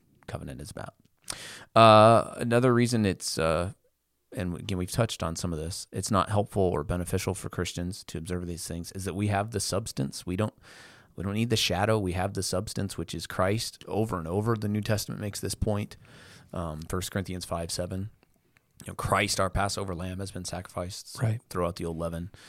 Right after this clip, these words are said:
Speaker 1: The entire book of Hebrews.
Speaker 2: Right. <laughs> It's pretty much,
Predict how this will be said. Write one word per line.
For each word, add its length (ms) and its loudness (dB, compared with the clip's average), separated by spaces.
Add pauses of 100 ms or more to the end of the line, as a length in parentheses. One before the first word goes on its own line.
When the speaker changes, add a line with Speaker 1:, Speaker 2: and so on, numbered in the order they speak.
(540)
Speaker 1:
The 140 4
entire 360 4
book 240 2
of 100 2
Hebrews. 600 0 (480)
Speaker 2:
Right. 340 4
<laughs> 40 -4 (280)
It's 200 12
pretty 200 10
much, 200 12